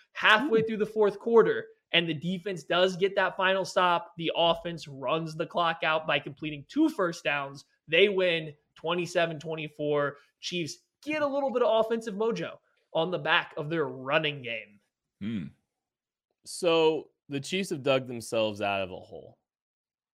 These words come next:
Speaker 2: and it's, it's been ugly, uh, specifically on offense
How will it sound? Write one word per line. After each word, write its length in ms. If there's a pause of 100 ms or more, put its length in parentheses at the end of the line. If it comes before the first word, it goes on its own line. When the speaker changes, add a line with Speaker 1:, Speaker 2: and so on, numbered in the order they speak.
Speaker 2:
and 140
it's, 520
it's 180
been 200
ugly, 480 (880)
uh, 440
specifically 680
on 100
offense 640